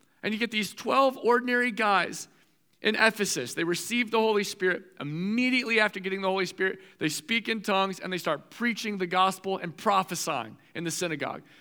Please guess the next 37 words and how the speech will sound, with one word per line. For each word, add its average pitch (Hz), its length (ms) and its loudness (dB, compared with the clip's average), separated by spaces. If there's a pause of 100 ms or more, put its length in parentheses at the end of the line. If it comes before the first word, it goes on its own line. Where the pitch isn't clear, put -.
(140)
They 160 100 4
do 220 180 4
it 208 80 4
for 190 100 -2
two 254 360 4
years, 226 500 2 (220)
and 180 140 0
then 180 200 2
Ephesus 233 560 2
is 180 140 -6
flipped 214 400 0
upside 190 600 2
down, 190 400 4 (340)
and 180 120 0
the 175 60 -2
result 175 440 0
of 147 220 -2
their 202 220 6
preaching 233 560 -2 (200)
is 175 200 2
that, 175 220 6
and 170 100 2
I'm 165 120 0
quoting 226 680 2 (240)
Acts 202 420 2
nineteen, 196 840 0 (360)
"Everyone 233 840 6
who 226 180 4
lived 208 260 6
in 190 240 2
Asia 180 680 4 (220)
heard 208 280 0
the 175 80 -2
gospel 170 480 0
of 170 60 -4
Jesus 151 380 -6
Christ." 135 520 -6